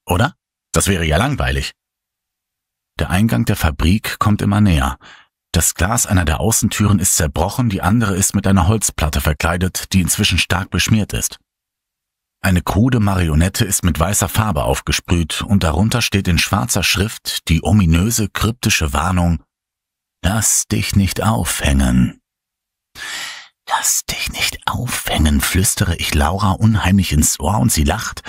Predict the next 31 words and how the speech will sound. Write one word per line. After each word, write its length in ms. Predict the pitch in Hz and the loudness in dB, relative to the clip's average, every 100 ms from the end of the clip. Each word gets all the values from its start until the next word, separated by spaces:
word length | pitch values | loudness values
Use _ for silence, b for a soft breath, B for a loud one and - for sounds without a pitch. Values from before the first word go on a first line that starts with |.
| B B | B B
und 180 | 110 120 | -2 0
stößt 340 | - 110 - | 0 0 0
mich 140 | - 110 | 2 2
ein 80 | |
zweites 420 | 101 - 104 - - | 0 -2 -2 -4 -4
Mal 140 | 64 | -2
von 180 | - 71 | 0 0
sich. 220 | 71 69 B B B _ _ _ - | 0 -2 B B B _ _ _ -2
Ihr 120 | 85 | 0
Lachen 300 | 82 - 120 | 0 0 0
verstummt, 680 | 87 - - 80 120 - - | 0 0 0 0 0 0 -2
als 160 | 92 | 0
wir 80 | 104 | -2
vor 160 | - 98 | 0 0
die 140 | 82 | 0
Tür 220 | - 110 | 0 0
der 100 | 101 | 0
Fabrik 560 | - 104 101 92 - - | -2 -2 0 0 -2 -6
treten. 400 | - 62 - 65 B B B B _ _ _ | -4 -2 0 -2 B B B B _ _ _
Das 200 | - - | -6 -4
Tor 380 | - 80 95 101 b b _ _ _ | 0 0 2 -2 b b _ _ _
ins 200 | 95 - | 0 0
Unbekannte. 800 | - 107 - - - - - - - _ _ _ _ _ _ _ _ _ _ _ | 2 2 2 -4 -4 -4 -6 -8 -14 _ _ _ _ _ _ _ _ _ _ _
„Also“, 460 | 82 80 101 113 123 - | -2 0 0 -2 -4 -6
sage 300 | - 95 98 | -4 -2 0
ich, 240 | 107 - _ _ _ _ _ | -2 -4 _ _ _ _ _
„bist 220 | 92 - | -2 0
du 140 | 92 82 | 0 2
bereit, 400 | 85 82 98 - | 0 0 -2 -2
hineinzugehen?“ 600 | 85 101 - - 135 - _ _ _ _ _ _ _ _ _ | -2 -2 -4 -2 -4 -6 _ _ _ _ _ _ _ _ _
„Ja“, 400 | 127 90 98 | 0 2 0